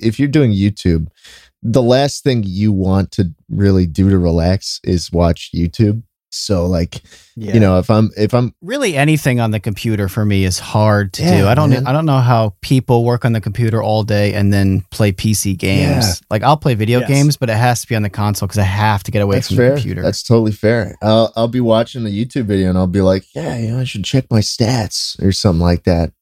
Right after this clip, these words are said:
Speaker 1: And I'm like, "No, I really shouldn't 'cause that's work." And then I'm trying to enjoy myself.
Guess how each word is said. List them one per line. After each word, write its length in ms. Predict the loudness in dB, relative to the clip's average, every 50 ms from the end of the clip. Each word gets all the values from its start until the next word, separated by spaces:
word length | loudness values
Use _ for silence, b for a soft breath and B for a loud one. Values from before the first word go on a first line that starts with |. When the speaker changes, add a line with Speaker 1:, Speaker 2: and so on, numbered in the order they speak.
| _ -6
Speaker 1:
And 160 | -2 0 2
I'm 100 | 2 2
like, 380 | 2 2 0 -2 -4 -6 -16 -18 -12 -6 -4
"No, 160 | -2 -2 0
I 220 | 0 0 0 0 0 -2 _ -4 0
really 200 | 2 2 2 2
shouldn't 440 | 0 0 0 0 0 0 -2 -8
'cause 180 | -8 -8 -6 -2
that's 200 | -2 -2 -2 0
work." 460 | -2 2 2 2 2 2 -2 -8 -18 _ _ _ _
And 140 | -10 -6 -4
then 160 | -4 -2 -2
I'm 100 | -2 -2
trying 220 | -4 -2 -2 0 0
to 60 | 0
enjoy 340 | 0 0 0 0 0 0 0
myself. 580 | 0 -2 -4 -4 -2 -2 -2 -2 -2 -6 _